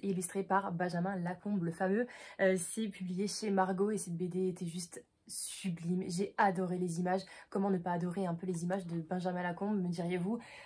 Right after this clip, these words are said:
Euh, pff, je l'avais dans mon viseur depuis la sortie. J'ai vu qu'elle l'avait acheté. J'ai dit, « Ah, Maëva, il faut absolument que tu me le prêtes. » Et voilà, elle me l'a gentiment prêté. Donc c'est court. Je, je m'attendais vraiment à une,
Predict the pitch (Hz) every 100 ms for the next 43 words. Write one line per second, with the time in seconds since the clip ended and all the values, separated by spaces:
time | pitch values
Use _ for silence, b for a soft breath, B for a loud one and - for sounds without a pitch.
0 | B 190 180 180 180 170 - - - -
1 | 202 170 196 202 196 185 220 202 202 196
2 | 185 214 240 214 190 - 247 233 226 -
3 | - 254 196 214 214 175 175 180 247 214
4 | 196 254 277 247 240 247 269 269 196 226
5 | 220 233 - 214 190 - 214 - B B
6 | B - 214 214 214 226 220 220 214 190
7 | 185 196 240 220 240 240 254 240 302 294
8 | - - 254 247 196 214 208 208 196 202
9 | 208 226 196 202 226 247 214 190 196 190
10 | 190 190